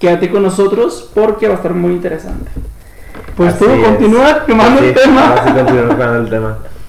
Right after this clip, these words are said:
Speaker 2: Pues bueno, el día de hoy traemos un tema que, ay, creo que está muy
Speaker 1: Ajá.
Speaker 2: difícil, ¿sabes? Porque de repente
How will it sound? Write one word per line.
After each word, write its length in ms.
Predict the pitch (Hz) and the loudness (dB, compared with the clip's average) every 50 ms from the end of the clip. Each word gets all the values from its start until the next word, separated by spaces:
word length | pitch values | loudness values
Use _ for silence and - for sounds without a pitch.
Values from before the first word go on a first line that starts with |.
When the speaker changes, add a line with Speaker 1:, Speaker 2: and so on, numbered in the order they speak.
| - - - - | -10 -8 -6 -2
Speaker 2:
Pues 120 | - 147 143 | 0 0 2
bueno, 200 | 151 156 151 147 | 2 2 2 2
el 200 | 139 135 139 139 | 2 2 2 2
día 460 | 156 156 151 156 165 - - - - - 147 | 2 4 4 4 4 2 2 0 -4 -4 0
de 120 | 160 170 175 | 2 2 4
hoy 320 | 175 165 165 185 196 214 190 - | 4 4 4 4 2 0 0 -2
traemos 380 | - 135 131 131 131 131 123 | 0 0 0 0 -2 -2 -2
un 200 | 135 139 139 135 | -2 -4 -2 -2
tema 480 | 139 139 135 - 131 127 127 131 - - - - - - - - - - - - - - | 0 0 0 0 0 0 -2 -2 -6 -10 -12 -12 -12 -10 -10 -10 -10 -10 -12 -12 -8 -4
que, 720 | 131 131 123 123 120 117 117 110 110 104 104 101 101 101 98 - - - - - - - - - - - - - - - - - - - - - - - - - - - - | -2 0 0 2 2 2 2 2 0 -2 -2 -4 -6 -8 -10 -10 -12 -14 -16 -18 -18 -18 -18 -18 -16 -16 -16 -18 -18 -18 -20 -18 -14 -12 -10 -8 -8 -8 -10 -12 -14 -12 -8
ay, 360 | - 110 113 117 113 110 107 - | -4 -2 0 0 0 -2 -2 -4
creo 120 | 117 107 | -8 -8
que 60 | - 117 | -8 -8
está 160 | - - 135 | -6 -4 -2
muy 260 | 135 139 139 135 139 | -2 0 0 0 0
Speaker 1:
Ajá. 140 | 165 196 170 | 0 0 0
Speaker 2:
difícil, 380 | 113 110 107 - 110 98 95 95 | -2 -2 -4 -4 -6 -6 -6 -6
¿sabes? 240 | 107 113 117 127 123 - - | -4 -2 -2 -2 -4 -4 -6
Porque 680 | 117 110 107 104 - 117 110 107 104 101 101 95 92 - | -6 -6 -6 -6 -4 -4 -4 -2 -2 -4 -4 -6 -8 -8
de 180 | - 107 120 113 110 | -8 -6 -4 -2 -2
repente 680 | 117 165 127 - 147 120 110 139 135 139 147 - - | -2 -2 -2 -4 -4 -2 -2 0 0 0 0 -2 -6